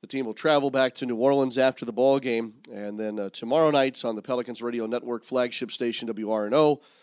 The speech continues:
It is the final Alvin Gentry show of the season. That will be at seven o'clock as well. Otherwise, we'll see you on tomorrow's Black and Blue Report. We anticipate starting our draft preview tomorrow.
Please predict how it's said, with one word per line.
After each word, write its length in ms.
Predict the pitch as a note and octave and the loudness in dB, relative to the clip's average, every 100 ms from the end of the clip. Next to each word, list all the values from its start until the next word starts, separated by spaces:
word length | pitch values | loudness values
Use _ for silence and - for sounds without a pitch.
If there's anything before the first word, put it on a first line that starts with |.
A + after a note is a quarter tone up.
| _ _ | _ _
It 80 | G2 | -20
is 80 | |
the 80 | F#2 | -14
final 280 | - G#2+ G#2 | -10 -8 -6
Alvin 300 | G#2 G2+ G2+ | -6 -8 -4
Gentry 420 | B2 E3 - B2 | 0 0 -2 -6
show 360 | G#2+ B2+ G#2 F#2 | -6 -4 -4 -6
of 80 | G2 | -8
the 80 | |
season. 500 | G2+ B2+ A#2 A#2+ A2+ - - | -8 -6 -6 -6 -8 -12 -10
That 320 | A#2 C3 C3+ | -2 -2 0
will 100 | B2+ | -4
be 320 | A2+ A2 G2+ _ _ _ _ | -4 -6 -8 _ _ _ _
at 160 | G#2 A2 | -10 -8
seven 280 | - B2 G#2+ | -4 -4 -4
o'clock 340 | - G#2 G2+ | -6 -6 -6
as 140 | G2+ G#2 | -10 -8
well. 240 | G2+ - - | -8 -8 -2
Otherwise, 420 | E3 D#3+ D3+ C3 | 2 6 6 4
we'll 80 | C3+ | -2
see 160 | - | 0
you 140 | E3+ D#3 | 4 4
on 80 | C#3 | 4
tomorrow's 400 | D3 D#3+ D#3+ D3 | 2 4 4 2
Black 340 | C#3 C#3+ C#3 | 2 2 2
and 100 | C3 | -2
Blue 160 | C#3 D#3 | 2 2
Report. 440 | C#3 C3 B2+ A#2+ - - _ _ | 2 2 0 0 -8 -20 _ _
We 160 | F3+ E3+ | 0 2
anticipate 640 | D3+ - B3 A#3+ F3+ E3+ | 0 -2 -4 -4 -4 -4
starting 440 | - - E3 E3+ D3 | -4 0 0 0 -2
our 100 | B2+ | -2
draft 560 | - D3 E3+ F3+ - | -2 0 0 -2 -10
preview 420 | - F#3+ F3 C#3+ A#2 | -8 -4 -2 -4 -6
tomorrow. 460 | B2 A#2+ G2 F#2 | -4 -2 -4 -6